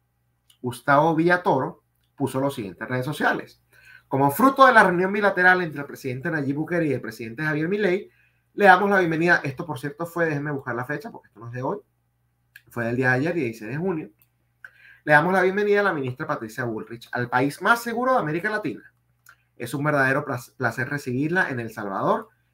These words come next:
Estoy seguro de que esta visita de Argentina será enriquecedora. Usted y su equipo van a poder conocer de primera mano el modelo Bukele. Iniciamos nuestro recorrido visitando el C S O T, la cárcel de máxima seguridad más grande de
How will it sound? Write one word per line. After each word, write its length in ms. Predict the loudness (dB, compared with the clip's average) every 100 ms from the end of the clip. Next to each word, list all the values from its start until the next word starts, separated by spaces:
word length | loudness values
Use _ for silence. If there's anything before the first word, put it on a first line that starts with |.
| _
Estoy 240 | -14 -10
seguro 360 | -4 -2 0 0
de 80 | -2
que 80 | -6
esta 140 | -4
visita 360 | -4 -4 -4 -2
de 60 |
Argentina 440 | -2 -4 -4 -2 -2
será 280 | -2 -2 -2
enriquecedora. 800 | -4 -4 -6 0 0 0 -6 -8 _ _ _ _
Usted 300 | -12 -4 -2
y 100 | -2
su 100 | -4
equipo 300 | -4 -6 -2
van 140 | -2 0
a 60 |
poder 180 | -2 -4
conocer 320 | -4 -6 -4
de 100 | -4
primera 340 | -4 -2 2 4
mano 380 | 4 2 -2 -2
el 260 | 2 4 4
modelo 380 | 0 0 2 2
Bukele. 500 | 6 8 8 4 _ _ _ _ _ _ _ _ _
Iniciamos 460 | 0 2 4 4 4
nuestro 220 | 0 -2
recorrido 440 | -6 -4 0 2 4
visitando 520 | 2 0 -4 0 0
el 320 | 0 -2 -8 _
C 400 | -12 -2 0 0
S 240 | -2 0
O 140 | 0 0
T, 360 | 0 -2 -4 -20 _ _ _ _ _ _ -4
la 180 | -2 0
cárcel 320 | -2 -2 -2
de 80 | -2
máxima 580 | -4 -6 -4 -4 -6 -10
seguridad 560 | -8 -4 -2 2 2 2
más 120 | 0
grande 380 | -2 -2 -2 -4
de 500 | -2 -2 -2 -6